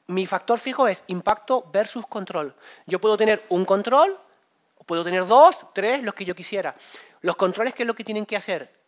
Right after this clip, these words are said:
Abarcar todo el abanico posible de variabilidad natural. Porque, de hecho, eh, lo que vamos a hacer es comparar hasta qué punto la vari-, la variabilidad de una afección humana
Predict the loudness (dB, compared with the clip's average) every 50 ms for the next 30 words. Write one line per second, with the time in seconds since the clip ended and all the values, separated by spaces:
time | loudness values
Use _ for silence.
0 | _ _ _ _ 0 2 2 2 2 0 -2 -4 -6 -6 -6 _ _ _ 0 0
1 | 2 4 4 4 4 2 2 2 -2 -2 -6 -6 -8 -8 -10 -12 -10 -12 -12 -8
2 | -8 -8 -6 -4 -4 -4 -4 -4 -4 -6 -8 -8 -8 -6 -6 -6 -6 -8 -6 -6
3 | -4 -4 -4 -6 -12 _ _ _ _ _ _ _ _ _ _ _ _ _ -12 -12
4 | -10 -8 -6 -4 -4 -4 -4 -2 -2 -2 -2 -2 -6 _ _ _ _ _ _ _
5 | _ _ _ _ _ _ _ _ -16 -12 -12 -12 -12 _ _ _ _ _ -8 -6
6 | -4 -2 0 2 2 2 0 0 -2 -4 -4 -4 -2 -4 -2 -2 0 2 2 2
7 | 0 -2 -6 -10 -8 -6 -4 -4 -4 -4 -4 -6 -6 -4 -4 -2 0 0 0 -2
8 | -4 -6 -8 -8 -6 -2 0 0 2 0 0 -2 -4 -4 -2 2 2 2 2 2
9 | -2 -12 _ _ _ _ _ _ _ -8 -4 0 0 0 0 0 -4 -6 -4 -2
10 | -2 -2 0 0 0 0 0 -2 -4